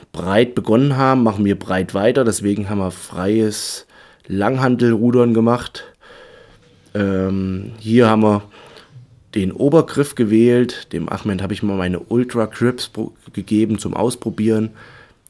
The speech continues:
Ich habe den Untergriff gewählt, damit einfach nicht so viel Gewichtsdifferenz da ist. Ich glaube, ich bin heute bis zwei mal fünfzehn sind dreißig,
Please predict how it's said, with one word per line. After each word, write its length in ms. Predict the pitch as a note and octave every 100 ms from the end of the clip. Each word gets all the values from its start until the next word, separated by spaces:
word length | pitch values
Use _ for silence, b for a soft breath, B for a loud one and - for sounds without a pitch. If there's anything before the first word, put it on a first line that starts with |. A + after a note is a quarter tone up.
| -
Ich 180 | G2+ -
habe 160 | G2+ -
den 160 | F#2+
Untergriff 640 | - D3 D#3 C#3 C3 C3+
gewählt, 540 | C3 A2 A2 A2+ A2+ - B B B -
damit 260 | F#2 G#2+
einfach 260 | G2+ G#2 G2+
nicht 160 | G2
so 80 | G#2+
viel 440 | F#2 G#2 G2+ G2 F#2
Gewichtsdifferenz 960 | G2 G2 G#2 - - F2+ F2 F2+ F2+ -
da 260 | F2 F2
ist. 300 | D2+ D2 - _ b b b b b b b _
Ich 160 | - -
glaube, 300 | F#2+ G#2+ A#2
ich 120 | -
bin 180 | F#2 E2
heute 300 | G2 G2+ F2+
bis 540 | F2+ F2 - - - B B B B -
zwei 160 | -
mal 120 | F2+ F2+
fünfzehn 480 | A2 G#2 - F2+
sind 260 | E2 D#2+ - _
dreißig, 600 | - G2+ B2 B2 B2